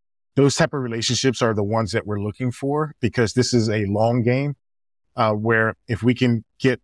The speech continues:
you know, coverage at the, the base layers, then we can accelerate, uh, the value add being delivered to our customers.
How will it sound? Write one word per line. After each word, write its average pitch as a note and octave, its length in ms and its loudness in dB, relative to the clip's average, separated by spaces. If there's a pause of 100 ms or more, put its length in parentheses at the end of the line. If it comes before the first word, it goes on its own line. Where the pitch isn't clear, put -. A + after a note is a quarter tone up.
(100)
you C3+ 100 -4
know, G#2 300 0
coverage B2 360 0
at G#2+ 120 0
the, G#2 260 -2
the G#2 60 -4
base A#2+ 340 0
layers, A2+ 400 2
then G#2 160 -4
we G#2 100 -2
can A2 120 -4
accelerate, G#2 580 -2 (160)
uh, G2 220 -4
the G2 100 -6
value G#2 320 0
add G2+ 300 -2
being G#2 160 -6
delivered G2 260 -4
to - 100 -4
our F2+ 100 -2
customers. - 500 -10